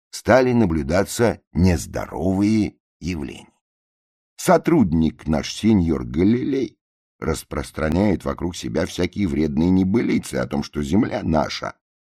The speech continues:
на которой мы с вами живём, трудимся, является всего-навсего неким шаром,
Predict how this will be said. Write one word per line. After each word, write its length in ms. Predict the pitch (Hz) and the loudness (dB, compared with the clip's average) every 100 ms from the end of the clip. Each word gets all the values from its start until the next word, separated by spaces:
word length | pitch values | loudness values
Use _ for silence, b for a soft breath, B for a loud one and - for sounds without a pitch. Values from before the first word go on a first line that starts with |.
| - | -6
на 100 | 85 | -2
которой 340 | 101 95 90 | 0 2 2
мы 140 | 85 85 | 4 2
с 100 | 82 | 0
вами 220 | 80 71 | -2 -2
живём, 580 | 64 65 87 170 151 101 | -4 0 6 6 6 2
трудимся, 720 | - 113 180 139 120 110 98 _ _ _ | 0 2 4 4 2 0 -2 _ _ _
является 460 | - 60 92 131 - | -16 -6 -2 -2 -4
всего-навсего 1000 | - 82 73 67 71 120 - - 78 57 - _ _ _ _ _ | -6 -2 -2 -2 0 0 0 -2 -2 -4 -10 _ _ _ _ _
неким 540 | - 113 - 127 113 - | 4 4 4 2 2 0
шаром, 760 | - - - 135 147 101 67 - | -8 -8 0 2 4 0 -4 -10